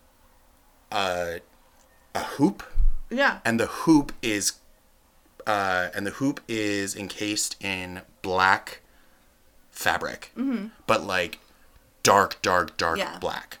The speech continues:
Speaker 2: Mm-hmm.
Speaker 1: right? And it's, and it's smart because that area has no illumination except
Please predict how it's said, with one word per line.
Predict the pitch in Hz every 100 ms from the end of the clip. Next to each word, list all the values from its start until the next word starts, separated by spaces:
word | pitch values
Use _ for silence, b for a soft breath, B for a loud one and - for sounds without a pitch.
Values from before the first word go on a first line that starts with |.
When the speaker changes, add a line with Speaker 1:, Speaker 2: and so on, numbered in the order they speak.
| -
Speaker 2:
Mm-hmm. | 226 196
Speaker 1:
right? | 95 92 -
And | 120
it's, | 120 117
and | 120 113
it's | 107
smart | 143 151
because | 135 123
that | 113 131
area | 139 139 120 117
has | 107 127
no | 139 135
illumination | 127 120 120 131 110 98
except | 98 - - - 208 107 - -